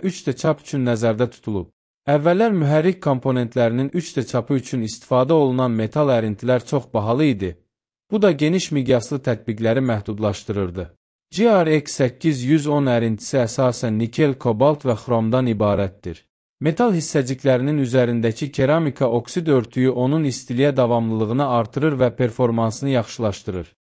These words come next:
Bu ərintilər oksid dispersiya möhkəmləndirilmiş O D S ərintilər kimi tanınır və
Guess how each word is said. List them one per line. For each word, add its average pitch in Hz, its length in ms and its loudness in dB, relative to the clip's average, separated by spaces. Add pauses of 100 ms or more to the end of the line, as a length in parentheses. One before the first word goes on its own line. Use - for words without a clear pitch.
(160)
Bu 233 160 4
ərintilər 165 560 2
oksid 147 400 -2
dispersiya 143 560 0
möhkəmləndirilmiş 113 1120 -2
O 170 200 2
D 156 100 2 (140)
S 139 100 -8
ərintilər 131 560 0
kimi 113 240 -4
tanınır 117 480 0
və 113 120 0